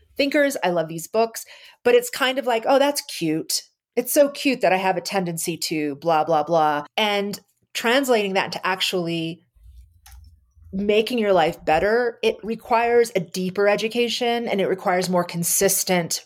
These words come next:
reinforcement. They're also hacks. You, if you don't employ hacks on a regular basis, if you're not trained and educated on the hacks, you won't really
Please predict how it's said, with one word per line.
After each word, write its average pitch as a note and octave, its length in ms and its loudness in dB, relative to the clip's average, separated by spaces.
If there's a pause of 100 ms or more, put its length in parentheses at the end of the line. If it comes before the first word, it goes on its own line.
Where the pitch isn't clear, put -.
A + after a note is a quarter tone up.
(120)
reinforcement. D3 1040 -4
They're G#3+ 140 4
also G#3+ 320 2
hacks. - 640 -4 (160)
You, A3+ 340 -10
if - 120 -6
you A#3 100 -2
don't A3+ 240 2
employ G#3 460 2
hacks F3+ 560 -4
on G#3 100 0
a G#3+ 40 -2
regular G#3+ 340 0
basis, G#3+ 400 -2
if F#3+ 40 -12
you're F3+ 120 -4
not F#3 160 -2
trained F3+ 320 -2
and F3 120 -4
educated E3 500 -2
on D3+ 100 0
the D3 80 -6
hacks, D3 580 -4 (100)
you F#3+ 220 -2
won't F3 400 2
really D#3 640 -2